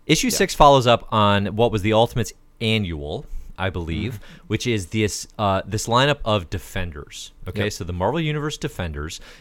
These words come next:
Speaker 1: and what Miller wants to do here is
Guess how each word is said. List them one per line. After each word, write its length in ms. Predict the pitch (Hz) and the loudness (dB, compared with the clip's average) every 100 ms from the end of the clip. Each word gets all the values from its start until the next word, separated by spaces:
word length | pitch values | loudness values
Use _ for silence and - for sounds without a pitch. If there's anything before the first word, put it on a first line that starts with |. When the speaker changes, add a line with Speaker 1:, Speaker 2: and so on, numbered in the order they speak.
| - | -6
Speaker 1:
and 100 | 110 | 0
what 140 | 113 113 | 2 2
Miller 540 | 113 131 170 170 - - | 2 2 2 0 -4 -10
wants 340 | 101 113 139 - | 0 2 2 -2
to 80 | |
do 160 | 151 92 | -2 -2
here 380 | 80 82 78 127 - - - | -4 -6 -6 -8 -14 -20 -6
is 420 | 110 113 110 101 | 0 2 0 -4